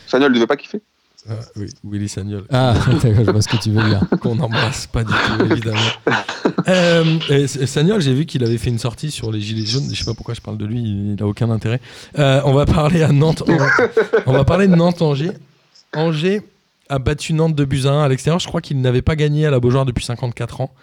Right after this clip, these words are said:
Speaker 2: Nantes, ils sont cinq, ils sont cinquième, hein. Ils ont vingt-neuf points. Est-ce que vous savez le nombre de défaites qu'ils ont eues cette saison ? Sur
Speaker 1: Euh,
Speaker 2: dix-neuf
Speaker 1: nombre
Speaker 2: matchs.
Speaker 1: de... Nantes,
Speaker 2: Ils sont
Speaker 1: ils ont dû
Speaker 2: cinquième.
Speaker 1: Ils ont dû perdre quoi, je sais pas, sept, huit fois ?
Speaker 2: Ils ont huit défaites. C'est-à-dire qu'ils ont perdu
Speaker 1: Putain.
Speaker 2: quasiment la moitié des matchs.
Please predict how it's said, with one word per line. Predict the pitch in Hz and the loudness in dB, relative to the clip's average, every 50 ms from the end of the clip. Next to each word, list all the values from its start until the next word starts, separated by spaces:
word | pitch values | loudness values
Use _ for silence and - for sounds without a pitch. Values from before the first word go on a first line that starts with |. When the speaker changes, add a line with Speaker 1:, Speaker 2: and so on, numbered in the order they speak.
| _ _ _ _ _ _ - - - - _ _ _ - | _ _ _ _ _ _ -20 -20 -20 -20 _ _ _ -2
Speaker 2:
Nantes, | - 147 202 254 - - | 0 2 2 2 0 0
ils | 139 | -2
sont | 127 - 151 143 | 0 2 2 2
cinq, | 135 - - - 226 226 170 - | 2 2 0 0 0 0 0 -2
ils | - | -2
sont | - - 180 | 0 2 2
cinquième, | - 214 190 - - 127 113 110 | 2 2 0 2 2 2 2 2
hein. | 117 - - - _ _ _ _ | 0 -2 -6 -12 _ _ _ _
Ils | - 120 117 123 | -6 -4 0 0
ont | 123 | 0
vingt-neuf | 113 127 151 151 - 170 160 - | 2 2 0 2 2 2 2 2
points. | - 151 160 180 214 - - - | 2 2 2 2 2 0 -4 -4
Est-ce | 135 127 - | -4 -4 0
que | - 165 | 2 2
vous | 160 | 2
savez | 143 - 147 156 | 2 2 2 2
le | 185 | 2
nombre | 180 147 127 123 | 2 2 2 0
de | 120 | 0
défaites | 120 127 123 - 151 160 - | 0 -2 -2 -2 -2 -4 -4
qu'ils | - - 120 113 | -4 -4 -2 0
ont | 117 127 | 0 0
eues | 135 | -2
cette | - 139 123 | -2 -4 -6
saison ? | - 117 110 107 110 _ _ _ _ _ _ _ _ _ _ _ _ _ _ _ _ | -4 -6 -6 -6 -8 _ _ _ _ _ _ _ _ _ _ _ _ _ _ _ _
Sur | - - 123 | -8 -6 -4
Speaker 1:
Euh, | 113 | -2
Speaker 2:
dix-neuf | 113 104 101 101 - 101 | 0 0 0 2 2 2
Speaker 1:
nombre | 104 113 120 117 110 | 2 2 4 4 2
Speaker 2:
matchs. | 104 98 - - - - - - - - - - - - - - - - - - - - - - | 2 0 -2 -8 -16 -16 -14 -14 -12 -12 -12 -12 -14 -14 -14 -16 -16 -16 -18 -20 -20 -16 -6 -2
Speaker 1:
de... | - | 0
Nantes, | 113 147 180 196 - - 160 | 2 4 2 2 0 -2 -6
Speaker 2:
Ils | |
sont | 127 - - | -4 -2 0
Speaker 1:
ils | - - | 0 2
ont | 220 | 2
dû | 190 - 117 | 2 0 0
Speaker 2:
cinquième. | 117 120 104 98 95 - _ _ _ _ _ _ _ _ _ _ _ _ _ _ _ _ _ _ _ _ _ _ _ | -2 -2 -2 -4 -8 -12 _ _ _ _ _ _ _ _ _ _ _ _ _ _ _ _ _ _ _ _ _ _ _
Speaker 1:
Ils | - 113 | 0 2
ont | 117 113 | 2 2
dû | 113 | 2
perdre | - 131 117 113 | 2 0 0 2
quoi, | - 147 131 | 2 0 0
je | 117 | 0
sais | - 131 | -2 -2
pas, | - 120 | -4 -2
sept, | - 127 117 - | 0 -2 -2 0
huit | 147 147 | -2 0
fois ? | - 180 180 175 170 _ _ - | 2 2 2 0 0 _ _ -8
Speaker 2:
Ils | - 113 107 104 131 | -4 -4 0 2 4
ont | 156 143 | 4 4
huit | 107 104 135 185 196 | 4 4 4 2 2
défaites. | 156 147 131 - - 127 - - - _ _ 120 | 0 -2 -4 -4 -4 -6 -6 -10 -20 _ _ -20
C'est-à-dire | - - - 117 123 120 | -18 -12 -10 -8 -8 -8
qu'ils | - 127 117 127 | -8 -6 -4 -4
ont | 127 | -2
perdu | 131 135 135 139 | 0 0 -2 -2
Speaker 1:
Putain. | 135 - 151 | -2 -2 -2
Speaker 2:
quasiment | 147 135 170 170 | -2 0 0 0
la | 131 117 | 0 2
moitié | 110 123 151 - - 202 | 2 2 0 0 0 0
des | 185 165 | 2 2
matchs. | 147 160 - - - - - - | 2 0 -2 -2 -8 -14 -16 -20